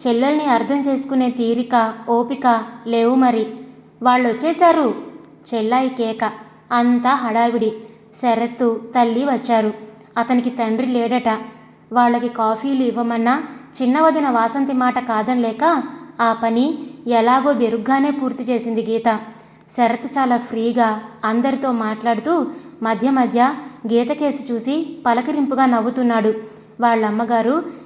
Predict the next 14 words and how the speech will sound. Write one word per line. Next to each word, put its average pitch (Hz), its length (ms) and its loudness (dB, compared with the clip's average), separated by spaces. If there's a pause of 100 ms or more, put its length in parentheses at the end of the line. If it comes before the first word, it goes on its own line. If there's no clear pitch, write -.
(160)
గీత 240 200 2
దగ్గర 269 300 0
కూర్చొని 240 680 -2 (220)
ప్రేమగా 247 420 4
పలకరించింది. 226 920 0 (260)
ఆవిడ్ని 226 360 0 (100)
చూస్తుంటే 240 640 -4 (100)
గీతకి 233 640 -2 (480)
అమ్మ 220 240 0
కూడా 262 300 0
ఇలా 247 180 2
ప్రేమగా 240 540 0
ఉంటే 254 260 2
బావుండు 226 580 2